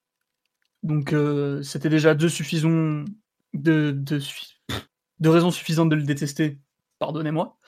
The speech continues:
Et en revoyant les matchs, je me suis dit, bon, en fait, ça va. Euh, il avait sa petite technique, il était capable de recevoir du jeu direct, il était capable de combiner.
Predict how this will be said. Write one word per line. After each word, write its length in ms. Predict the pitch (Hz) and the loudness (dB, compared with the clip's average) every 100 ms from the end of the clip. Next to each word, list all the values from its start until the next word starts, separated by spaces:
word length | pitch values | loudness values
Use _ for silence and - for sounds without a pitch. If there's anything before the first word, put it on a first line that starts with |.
| - _ _ _ _ - | -20 _ _ _ _ 2
Et 340 | 160 156 156 160 | 6 6 6 4
en 80 | |
revoyant 400 | 156 165 165 180 | 4 8 8 8
les 80 | 175 | 4
matchs, 240 | 160 180 170 | 2 0 -2
je 60 | |
me 40 | 156 | -8
suis 200 | - 156 | -4 -4
dit, 160 | 170 | -2
bon, 280 | 147 156 143 - _ _ | 2 0 0 -10 _ _
en 140 | 160 | -4
fait, 160 | 139 160 | 2 0
ça 180 | 143 147 | 0 -4
va. 220 | 135 - - | -6 -12 -20
Euh, 140 | - - - _ _ _ | -16 -16 -18 _ _ _
il 100 | 156 | -2
avait 140 | 147 147 | 0 0
sa 160 | 143 | -2
petite 220 | 139 156 139 | -6 -4 -4
technique, 440 | 143 160 151 - _ _ _ _ _ _ _ _ _ _ | -2 -2 -4 -10 _ _ _ _ _ _ _ _ _ _
il 120 | 180 | 2
était 200 | 156 160 | 2 2
capable 280 | 160 151 151 | 0 2 2
de 60 | 151 | 0
recevoir 460 | 143 143 156 151 | -2 -2 0 0
du 120 | 147 | 0
jeu 140 | 143 147 | 0 0
direct, 540 | 147 160 156 - - _ _ _ _ | 2 2 2 -2 -20 _ _ _ _
il 80 | 151 | -4
était 180 | 147 147 | 0 0
capable 300 | 156 156 147 | 0 0 0
de 80 | 143 | 0
combiner. 580 | 165 151 156 156 160 | 0 2 4 2 0